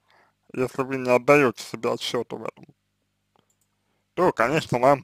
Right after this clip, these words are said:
весьма-весьма, ам, трудно будет что-то с этим по факту сделать.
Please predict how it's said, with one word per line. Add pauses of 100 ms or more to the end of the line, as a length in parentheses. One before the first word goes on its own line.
весьма-весьма, (1600)
ам, (1000)
трудно (140)
будет (560)
что-то (680)
с
этим (540)
по
факту (400)
сделать.